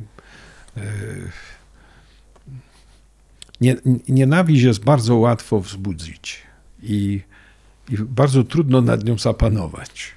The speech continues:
nie? A zwłaszcza, kiedy ona przybiera kształt systemowy.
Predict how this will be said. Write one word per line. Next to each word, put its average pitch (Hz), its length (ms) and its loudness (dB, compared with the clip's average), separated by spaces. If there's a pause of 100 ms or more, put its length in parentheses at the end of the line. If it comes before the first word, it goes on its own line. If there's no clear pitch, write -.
(240)
nie? 107 140 -8 (160)
A - 80 -4
zwłaszcza, 123 400 0
kiedy 117 320 -2
ona 127 260 2
przybiera 117 480 0
kształt 113 380 -4
systemowy. 101 800 -4